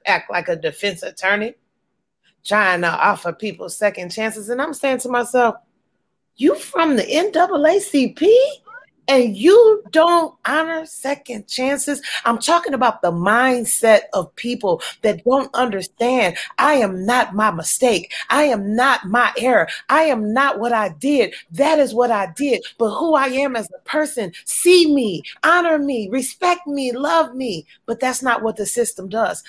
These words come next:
Second thing, great friend of mine, Darwin Page. He murdered the man who killed his mother.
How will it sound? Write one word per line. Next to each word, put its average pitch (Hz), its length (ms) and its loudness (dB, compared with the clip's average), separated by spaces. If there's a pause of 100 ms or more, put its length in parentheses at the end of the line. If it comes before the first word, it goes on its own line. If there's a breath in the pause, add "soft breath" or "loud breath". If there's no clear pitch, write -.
(100)
Second 285 540 0
thing, 156 320 -6 (340)
great 262 300 2
friend 214 240 -2
of 180 80 -8
mine, 165 340 -4 (240 soft breath)
Darwin 196 480 0
Page. 175 580 -4 (960 loud breath)
He 208 160 -6
murdered 208 460 2
the 202 80 -2
man 190 440 -4
who 196 120 -10
killed 202 300 -2
his 170 160 -6
mother. 160 400 -6